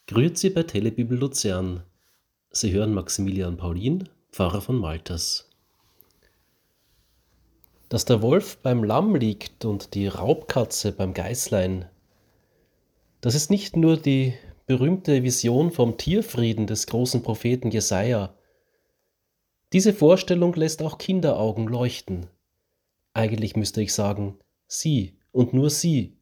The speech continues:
fühlt sich einfach ganz natürlich für Kinder an.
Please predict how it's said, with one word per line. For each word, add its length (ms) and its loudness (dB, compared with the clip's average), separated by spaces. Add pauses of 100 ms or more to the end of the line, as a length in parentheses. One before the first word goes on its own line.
(140)
fühlt 300 0
sich 460 -4 (100)
einfach 380 -4
ganz 240 -2
natürlich 520 2
für 120 -4
Kinder 400 -4
an. 280 -6